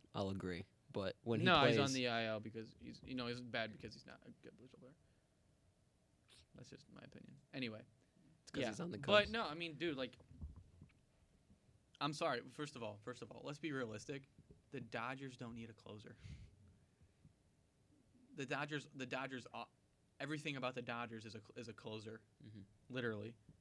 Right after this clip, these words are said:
Speaker 2: I mean, last night's game, I, listen, this isn't even me being, like, old man John version, but, like, last night's game was essentially just the M L B trying to pump out more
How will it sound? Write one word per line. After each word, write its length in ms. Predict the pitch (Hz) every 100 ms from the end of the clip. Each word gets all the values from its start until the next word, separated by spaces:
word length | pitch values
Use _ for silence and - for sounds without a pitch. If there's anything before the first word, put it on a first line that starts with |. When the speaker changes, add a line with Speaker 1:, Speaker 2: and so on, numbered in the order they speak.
| - - -
Speaker 2:
I 100 | 147
mean, 120 | 143
last 240 | 139 143 147
night's 180 | 135 -
game, 200 | 127 131 - - - - - - - _ _ _ _ _ - -
I, 180 | 160 190 190 -
listen, 240 | 170 160 165
this 140 | 202
isn't 200 | 247 214
even 200 | 214 180
me 140 | 170 170
being, 240 | 160 160
like, 220 | 151 139 - - - 139 - - -
old 220 | 139 143 143
man 240 | 143 139
John 320 | 127 123 131
version, 380 | 131 135 135 139
but, 140 | 127 123
like, 160 | 120
last 240 | 143 160 160
night's 200 | 139 117
game 260 | 127 123
was 120 | 117
essentially 460 | 110 - 117 123 113
just 260 | 117 110 - - - -
the 140 | 123 120
M 120 | 117
L 100 | 110
B 180 | 110 107
trying 240 | 113 107
to 80 | 104 - - - -
pump 180 | 110
out 140 | 107 107
more 320 | 113 110 113